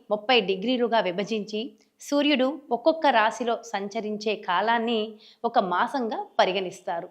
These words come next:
మనకు కనిపించే సూర్యుడు ఒక్కడే అయినా విశ్వంలో ఇంకా పదకొండు మంది సూర్యులు ఉన్నట్లు పరిశోధకులు గుర్తించారు. కానీ మన భారతీయులు వేదకాలంలోనే ఈ ద్వాదశ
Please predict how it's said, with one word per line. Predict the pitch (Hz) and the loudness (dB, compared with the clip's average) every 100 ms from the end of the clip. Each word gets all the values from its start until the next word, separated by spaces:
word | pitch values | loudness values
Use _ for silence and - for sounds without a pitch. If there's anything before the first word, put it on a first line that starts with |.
| 214 | 4
మనకు | 254 339 370 | 8 8 6
కనిపించే | 370 269 269 277 269 262 247 262 | 0 0 -2 0 -4 0 0 0
సూర్యుడు | 254 220 220 233 226 214 | 0 0 2 2 -2 -2
ఒక్కడే | 175 - - 254 269 269 | -8 -2 4 10 10 8
అయినా | 185 196 233 202 214 - - | 2 0 2 2 0 -6 -8
విశ్వంలో | 180 196 - 277 240 220 285 - | -6 -6 4 6 6 2 0 -2
ఇంకా | 214 214 254 254 - | -4 0 0 0 0
పదకొండు | 185 202 220 214 202 190 | 0 0 0 0 -2 -4
మంది | 180 175 185 | -4 -4 -6
సూర్యులు | 185 196 220 262 233 | -4 -2 0 0 0
ఉన్నట్లు | 180 196 202 175 180 320 - 220 | -2 -4 -6 -8 -8 -10 -2 2
పరిశోధకులు | 220 277 285 233 - 269 | 2 4 4 4 0 -4
గుర్తించారు. | 226 214 214 190 196 170 - - | -4 -4 -4 -8 -6 -6 -6 0
కానీ | 262 254 302 277 - - - - | 6 8 8 4 0 -10 -14 4
మన | 262 285 202 | 8 8 8
భారతీయులు | 185 185 226 302 302 269 247 233 254 185 | 2 6 6 6 4 2 2 0 -2 0
వేదకాలంలోనే | 202 240 320 285 240 247 240 226 196 196 190 240 _ 226 | 2 6 8 10 10 10 8 4 0 -2 -6 -8 _ -2
ఈ | 240 | -2
ద్వాదశ | 180 190 220 277 | 2 4 6 4